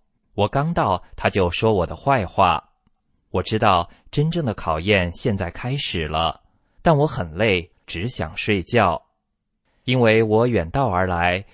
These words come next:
又不想再花钱托运行李，大家也知道我的行李箱出了什么状况，所以原本说好是由老师帮我准备睡袋和帐篷的。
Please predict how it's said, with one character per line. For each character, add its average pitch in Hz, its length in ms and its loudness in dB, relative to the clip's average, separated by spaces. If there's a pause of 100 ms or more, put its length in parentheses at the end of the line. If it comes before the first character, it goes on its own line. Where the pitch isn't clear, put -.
(200)
又 180 140 4
不 135 80 -2
想 92 320 0
再 143 240 2
花 113 220 0
钱 92 280 -2
托 135 200 -4
运 117 180 0
行 90 340 -8
李， 95 320 -4 (460)
大 117 140 2
家 127 160 2
也 104 160 0
知 123 200 -4
道 104 300 4
我 90 100 0
的 87 120 -2
行 107 200 -2
李 101 120 0
箱 107 340 0
出 - 160 -6
了 135 100 0
什 87 160 -6
么 82 120 -8
状 135 280 0
况， 85 380 0 (480)
所 127 220 2
以 107 260 0 (120)
原 135 260 2
本 101 200 2
说 160 240 -4
好 87 360 -2
是 - 180 -2
由 107 140 4
老 92 200 -2
师 104 360 0
帮 139 180 -2
我 147 100 2
准 82 220 -4
备 92 160 0
睡 117 260 -4
袋 98 220 0
和 90 140 -4
帐 143 280 -4
篷 92 200 -8
的。 78 260 -4